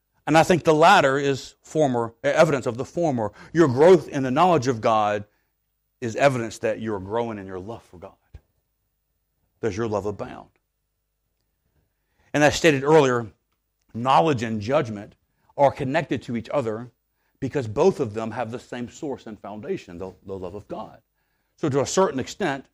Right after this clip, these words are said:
abounding in one is evidence that you are abounding in another. And verse nine again states that our love is to abound more and more in knowledge, and then he moves on to judgment.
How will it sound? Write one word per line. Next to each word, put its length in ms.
abounding 600
in 200
one 380
is 220
evidence 360
that 140
you 160
are 100
abounding 460
in 100
another. 460
And 140
verse 180
nine 220
again 240
states 240
that 100
our 200
love 240
is 80
to 80
abound 340
more 180
and 100
more 180
in 220
knowledge, 680
and 160
then 140
he 100
moves 240
on 200
to 300
judgment. 520